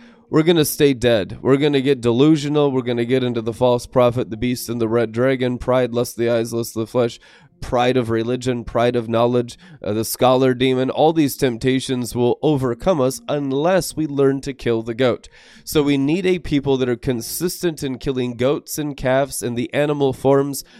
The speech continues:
the birds, beasts, and reptiles that want to bear the image of our countenance in Romans chapter one. These are spirits that come in that want to fortify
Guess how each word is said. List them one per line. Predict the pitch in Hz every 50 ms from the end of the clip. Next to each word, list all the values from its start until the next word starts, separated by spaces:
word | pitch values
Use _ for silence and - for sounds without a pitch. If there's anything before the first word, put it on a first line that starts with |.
| - _
the | - 127 120
birds, | 104 131 143 151 147 131 113
beasts, | 110 101 139 143 156 - - -
and | 123 113 113
reptiles | 113 127 143 - - 107 135 139 139 139 143 139 131 -
that | 117 113
want | 107 110 131 143 - -
to | - 135
bear | 113 110 131 139 135 131
the | 123 113 - 127
image | 143 143 139 135 123 123
of | 123 117
our | 117 110 113
countenance | - 139 147 139 131 143 151 139 139 135 127 - 131
in | 120
Romans | 117 123 135 135 127 123 120
chapter | - - 135 135 123 - 113 120
one. | 113 127 143 156 156 - - - - - - _ _ _ _ -
These | 127 135 131 120
are | 127 120 113 113
spirits | - - - - 151 151 151 147 - - -
that | - 139 123 113
come | - 151 143 139 131 131
in | 131 135 135 131 - - - - -
that | - 131 123
want | 113 120 131 131 113 90 -
to | 139 123
fortify | 120 - - - - 185 196 202 185 180 170 135 - - - 120 117 117 120 127